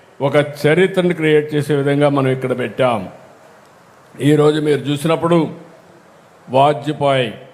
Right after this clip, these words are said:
శత జయంతి ఉత్సవాల సందర్భంగా బీజేపీ ఈ నెల పదకొండో తారీఖు నుంచి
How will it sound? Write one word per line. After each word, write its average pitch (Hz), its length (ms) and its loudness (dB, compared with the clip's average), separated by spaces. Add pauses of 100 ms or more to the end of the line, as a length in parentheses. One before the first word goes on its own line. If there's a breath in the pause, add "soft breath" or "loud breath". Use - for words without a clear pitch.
(260)
శత 139 200 -2
జయంతి 135 480 0
ఉత్సవాల 127 420 0
సందర్భంగా 135 920 -2 (920)
బీజేపీ 147 920 0 (360)
ఈ 143 160 -2
నెల 139 240 0
పదకొండో 147 720 0
తారీఖు 135 420 -2
నుంచి 147 500 -2